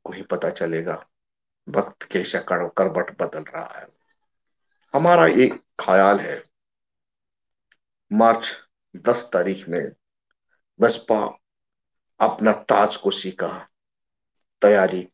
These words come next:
कर देना चाहिए, क्योंकि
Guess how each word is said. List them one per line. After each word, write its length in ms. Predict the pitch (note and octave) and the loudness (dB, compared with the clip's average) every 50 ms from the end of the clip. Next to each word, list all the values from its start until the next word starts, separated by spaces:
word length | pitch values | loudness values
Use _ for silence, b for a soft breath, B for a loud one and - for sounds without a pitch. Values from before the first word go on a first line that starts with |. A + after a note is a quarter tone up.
| - | 0
कर 180 | - F#2+ F#2 - | 0 0 0 0
देना 260 | - D#2+ D#2 - - | -4 -8 -6 -8 -8
चाहिए, 380 | - - - C#2 C2 C#2 C#2 - - _ _ _ _ _ _ _ _ _ _ _ _ _ _ _ _ _ _ _ _ _ _ _ _ | -8 -8 -10 -10 -10 -10 -12 -14 -14 _ _ _ _ _ _ _ _ _ _ _ _ _ _ _ _ _ _ _ _ _ _ _ _
क्योंकि 300 | - C3 C3 - - C3 | -4 -2 -2 -2 -6 -6